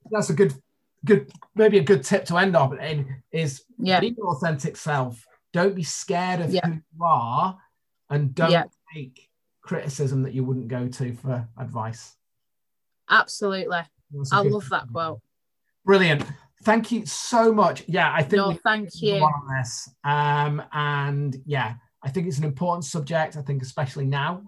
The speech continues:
Speaker 1: at the moment with everything
Speaker 2: Hundred percent.
Speaker 1: going on, I think it's, it's so difficult. So yeah, so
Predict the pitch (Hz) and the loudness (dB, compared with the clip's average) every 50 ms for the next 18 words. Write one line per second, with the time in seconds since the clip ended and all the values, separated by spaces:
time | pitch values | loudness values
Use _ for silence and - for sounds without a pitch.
0 | - 127 139 131 139 143 147 156 160 170 185 185 - - _ - _ _ _ - | -14 -12 -8 -4 -4 -4 -2 -2 -4 -4 -6 -6 -8 -12 _ -20 _ _ _ -6
1 | - 143 143 156 156 - - - 165 - - 156 147 151 156 156 156 - - 160 | 0 2 4 4 4 0 -2 -10 -14 -10 -6 -4 -2 -2 0 0 -2 -2 -4 -10
2 | 139 - 156 147 135 - 147 139 127 - - - 151 139 131 - - - 160 151 | -12 -8 -6 -6 -4 -4 -6 -6 -6 -10 -12 -10 -10 -10 -8 -8 -8 -4 -4 -4
3 | 147 135 151 135 - 151 139 - 143 147 151 147 139 _ _ _ _ _ _ _ | -2 -2 -4 -6 -6 -6 -8 -6 -6 -4 -6 -6 -8 _ _ _ _ _ _ _
4 | _ _ - - - 151 147 143 139 151 170 175 156 139 139 135 - 180 170 156 | _ _ -14 -6 -2 0 0 0 0 0 2 2 2 0 0 -2 0 0 0 0